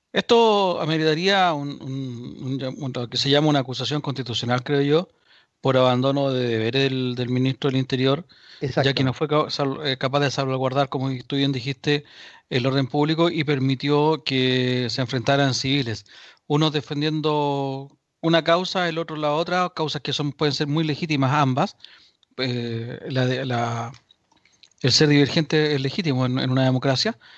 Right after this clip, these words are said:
Speaker 2: Exacto.
Speaker 1: Eh, cualquiera puede pensar como, como se le da la gana, pero cuando el tema, eh, toma ribetes violentos, es como cua-, cuando esta cuestión se empieza a,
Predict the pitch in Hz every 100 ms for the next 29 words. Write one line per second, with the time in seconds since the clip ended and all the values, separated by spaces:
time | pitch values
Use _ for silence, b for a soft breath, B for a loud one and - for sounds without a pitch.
0 | - 127 127 - 135 120 120 120 113 120
1 | - - - - 117 147 139 139 131 120
2 | 147 - 131 123 117 113 117 - 117 113
3 | 120 117 131 131 120 120 127 156 139 127
4 | 123 123 120 - 147 143 143 B B B
5 | B - 131 123 123 120 95 _ _ -
6 | 156 151 147 127 135 220 135 139 139 127
7 | 135 151 165 180 185 - 139 - 135 135
8 | 127 135 131 _ - 131 123 127 131 120
9 | 135 127 - 135 - 123 135 131 135 123
10 | 120 117 110